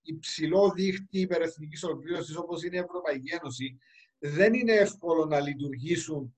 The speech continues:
όπως λειτουργούν σε περιόδους κανονικότητας.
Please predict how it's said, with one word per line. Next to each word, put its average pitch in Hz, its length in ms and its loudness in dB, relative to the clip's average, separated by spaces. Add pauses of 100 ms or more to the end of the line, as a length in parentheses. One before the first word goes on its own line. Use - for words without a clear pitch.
(200)
όπως 190 440 6
λειτουργούν 165 600 -2
σε 170 200 -4
περιόδους 147 520 2
κανονικότητας. 131 1000 -4